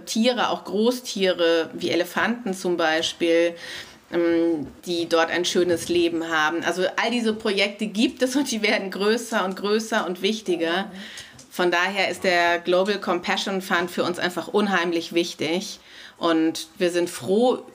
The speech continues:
wirklich über jeden Menschen weltweit, der in unsere Arbeit vertraut. Und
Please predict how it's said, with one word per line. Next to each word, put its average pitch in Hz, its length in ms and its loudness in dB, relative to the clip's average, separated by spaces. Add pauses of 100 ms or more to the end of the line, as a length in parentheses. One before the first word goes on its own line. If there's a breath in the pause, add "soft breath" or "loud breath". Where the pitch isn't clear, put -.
(160)
wirklich 208 380 0
über 190 140 2
jeden 208 400 2
Menschen 196 480 0
weltweit, 180 800 0
der 175 140 0
in 165 40 0
unsere 180 280 -2
Arbeit 180 440 2
vertraut. 180 800 0
Und 190 380 0